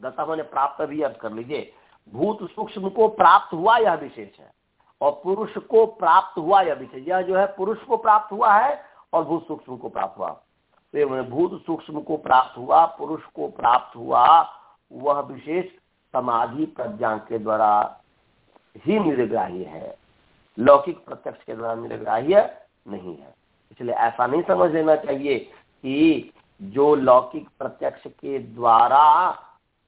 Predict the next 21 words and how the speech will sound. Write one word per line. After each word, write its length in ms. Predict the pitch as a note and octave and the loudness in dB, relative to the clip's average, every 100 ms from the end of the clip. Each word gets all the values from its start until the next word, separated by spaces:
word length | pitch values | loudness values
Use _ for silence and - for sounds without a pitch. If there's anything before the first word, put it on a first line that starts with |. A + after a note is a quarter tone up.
| A#2+ | -20
जो 1040 | G#2+ G#2 D3 E3 E3+ F3+ F3+ F3 D#3+ - _ - | -20 -10 -6 -4 -4 -4 -2 -4 -6 -14 _ -2
प्राप्त 440 | - D#3+ - - | 4 4 2 -6
नहीं 400 | C#3+ C#3 B2+ B2+ | -8 -8 -8 -8
है, 420 | A2 A#2 C#3+ - _ _ - | -6 -6 -8 -10 _ _ -14
लौकिक 600 | A2+ C3+ D3 - G#3 E3+ | 0 2 2 0 -10 -8
जो 140 | D3 D3+ | -4 -4
प्रमाण 580 | D3+ C#3 B2+ A#2+ A#2 | -4 -6 -2 -2 -2
है, 260 | A2+ A2 C3+ | -4 -2 -4
लोक 380 | C3+ D#3 F#3+ E3+ | 0 0 0 0
जो 180 | D3+ D3 | -2 -2
प्रत्यक्ष 640 | - B2 - B2 - - | -2 -6 -6 -8 -8 -8
है, 340 | G2+ G#2+ D3 | -4 0 0
इंद्रिय 360 | C#3+ C#3 C#3+ F3+ | -2 -4 0 2
रूप 240 | E3+ D#3+ | 2 0
जो 200 | D3+ D3 | -4 -4
लोक 420 | C3+ C3+ D#3 - | -2 -2 -2 -4
प्रत्यक्ष 400 | - - - - A#2 | -10 -6 -4 -2 0
है, 120 | B2 | 2
लौकिक 520 | B2+ - - C3 - | 2 0 -2 -8 -8
प्रत्यक्ष 420 | A2+ - G#2 - | -10 -8 -10 -4
है, 280 | A2+ C3 A#2 | 0 2 0